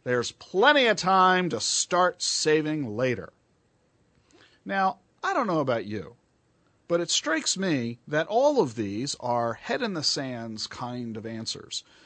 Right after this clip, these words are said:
You'd rather have fun? Well, of course we would. What does that have to do with it? And why does the translation of wanting to have fun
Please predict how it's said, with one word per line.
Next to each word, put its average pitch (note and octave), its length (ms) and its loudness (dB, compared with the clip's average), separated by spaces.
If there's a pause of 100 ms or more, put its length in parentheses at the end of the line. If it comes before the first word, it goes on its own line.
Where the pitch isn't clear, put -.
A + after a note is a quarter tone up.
(160)
You'd A2+ 160 -6
rather D#3+ 260 6
have D#3+ 200 2
fun? A3 360 0
Well, A3+ 160 -2
of C4 120 -6
course - 280 -4
we D#3 140 0
would. G2 320 -6 (160)
What A2 200 0
does C3 180 -4
that C3 200 0
have A2 220 -6
to A2 100 -6
do G2+ 160 -4
with E2+ 140 -10
it? E2 120 -16 (220)
And C3+ 180 -2
why G#3 240 4
does F#3+ 200 4
the D#3 80 -4
translation D#3 720 0
of A#2+ 80 -6
wanting E3+ 280 0
to D3+ 60 -4
have C3+ 220 -2
fun C3+ 420 -2